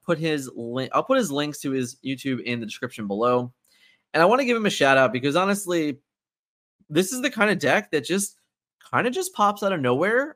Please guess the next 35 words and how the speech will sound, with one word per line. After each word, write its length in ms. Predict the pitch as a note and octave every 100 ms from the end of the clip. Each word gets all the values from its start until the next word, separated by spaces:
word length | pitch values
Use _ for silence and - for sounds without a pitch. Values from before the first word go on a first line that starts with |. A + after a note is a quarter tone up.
| _
and 600 | C#3 D3+ D#3+ D#3+ E3 C#3+
definitely, 1040 | B2 C3+ F#3+ B3+ C4 B3+ A3+ G#3 G3 F#3+ F#3+ _ _ -
in 80 | F3+
all 180 | F#3+
honesty, 400 | F3 A#3+ - G3+
might, 360 | D#3+ D3+ G#3+ - _ _ _
it 80 | F3+
might 220 | A#3+ G#4+
get 100 | A4
a 80 | G#4+
couple 240 | G#4+ G#4 G4+
of 60 |
these. 220 | F#4+ F4 E3+
It 60 |
might 180 | G3+ G#3+
go, 400 | A3 G#3 G3+ - _ _ _ _ _ _ _ _ _ _ _ _ -
"Is 100 | D#3
that 200 | - F4
deck 220 | C#4+ F4
good? 280 | - C#3 G4 F#4 - _ _ _ _ _ _ -
Like, 280 | D3 D3 B2+ _ _ _ _ _ _ _ -
is 140 | D3+
it 40 |
a 40 | C#3
fluke? 460 | - C#3 F4+ - - _ _ _ _ _ _ _ _ _ _ _ _ _ _ _ _ B2 -
Did 160 | D#3+
he, 760 | F3+ F3+ E3 D#3 D3+ C#3+ C3 - _ _ _ -
like, 120 | C3+
what 220 | C3 F3+
did 80 | F3+
he 60 | F#3
play 280 | E3 D#3 G3+
against? 500 | G#2 - G2+ - -
Was 160 | B2+ B2+
he, 360 | C3+ B2 A#2+